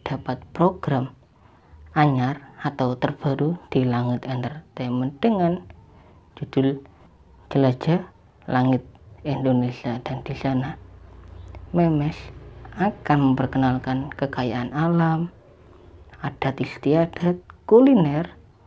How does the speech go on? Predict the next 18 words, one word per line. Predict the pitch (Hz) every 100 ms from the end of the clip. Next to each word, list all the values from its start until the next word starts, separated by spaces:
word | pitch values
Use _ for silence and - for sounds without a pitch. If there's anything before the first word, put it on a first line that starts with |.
| _ _ - -
dan | 123 123
banyak | - 156 165 147 -
sekali | - - - - 131
tentang | 131 135 131 131 - -
wisata-wisata | 143 139 131 127 135 131 127 135 -
yang | 135 131
ada | 127
di | 135 147
Indonesia. | 143 147 139 139 135 127
Dan | 135 131 - - - - - -
hari | - 151 147
ini | 143 151 175 180 - - _ _ - - - - - - - - - _ - -
lagi | 135 135 - 127 123 -
ada | 143 - 127 - -
di | - 135 - - - - - - - _ _ _ -
Jogja. | - 127 - - _ _ _ _ _ _ _ _ _ _ - 139 127 120 120 113 117 - - _ _ - - - _ _ _ _ _ _ _ _ - -
Semoga | 143 131 131 147 151
acaranya | 151 143 127 123 131 151